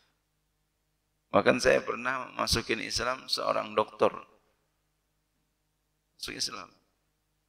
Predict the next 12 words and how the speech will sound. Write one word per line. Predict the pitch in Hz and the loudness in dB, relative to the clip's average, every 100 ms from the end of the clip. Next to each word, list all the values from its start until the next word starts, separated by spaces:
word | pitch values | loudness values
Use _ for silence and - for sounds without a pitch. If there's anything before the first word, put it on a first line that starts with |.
| _ _ _ | _ _ _
Orang | - 123 127 127 | 4 4 4 -2
pinter. | 143 143 131 160 - - _ _ _ _ _ _ _ _ _ _ _ _ _ _ _ _ _ _ _ _ _ _ _ _ _ | -8 -4 -4 -4 -12 -20 _ _ _ _ _ _ _ _ _ _ _ _ _ _ _ _ _ _ _ _ _ _ _ _ _
Banyak | 117 117 104 | 4 6 4
yang | 95 95 | -2 -8
pada | 95 95 | -8 -10
masuk | 95 - | -12 -14
Islam. | 87 98 98 90 87 - _ _ _ _ _ _ _ _ _ _ _ _ _ _ _ _ _ _ _ _ _ _ _ _ - | -12 -8 -2 -2 -4 -14 _ _ _ _ _ _ _ _ _ _ _ _ _ _ _ _ _ _ _ _ _ _ _ _ 6
Karena | 113 117 143 | 8 10 10
memang | 131 107 151 175 | 10 10 6 6
Islam | - - 95 87 110 139 | 2 2 2 -2 -4 -4
sesungguhnya | 117 117 107 95 113 156 104 | -2 0 4 4 4 2 4
adalah | 95 101 | 4 4